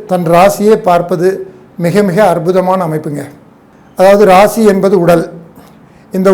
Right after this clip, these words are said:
உடல்நாதனே உடலை பார்ப்பதால் இதுவரை துளாராசிக்காரர்களுக்கு உடலில் இருந்த பிணி பிணக்குகள் அனைத்தும் இந்த குருப்பெயர்ச்சியினால் முழுமையாக விலகும். அதாவது ஒரு அஷ்டமி தினத்தில்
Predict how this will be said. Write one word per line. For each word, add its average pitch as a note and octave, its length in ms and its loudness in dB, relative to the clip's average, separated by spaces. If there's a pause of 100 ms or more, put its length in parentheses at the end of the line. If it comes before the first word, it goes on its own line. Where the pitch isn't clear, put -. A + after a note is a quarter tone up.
உடல்நாதனே G3 600 2 (300)
உடலை G3+ 220 2 (100)
பார்ப்பதால் E3+ 480 2 (260)
இதுவரை G#3 420 4 (300)
துளாராசிக்காரர்களுக்கு F3+ 1120 2 (540)
உடலில் G#3+ 440 4
இருந்த F3+ 240 -4 (300)
பிணி G3+ 240 0 (400)
பிணக்குகள் F3+ 500 -4 (480)
அனைத்தும் G3+ 460 -4 (240)
இந்த F3 160 -4 (100)
குருப்பெயர்ச்சியினால் F#3 800 -2 (380)
முழுமையாக F#3+ 680 0
விலகும். D#3 320 -2 (340)
அதாவது F#3+ 340 2 (1400)
ஒரு F3+ 140 2
அஷ்டமி A3 460 0
தினத்தில் F#3+ 380 -4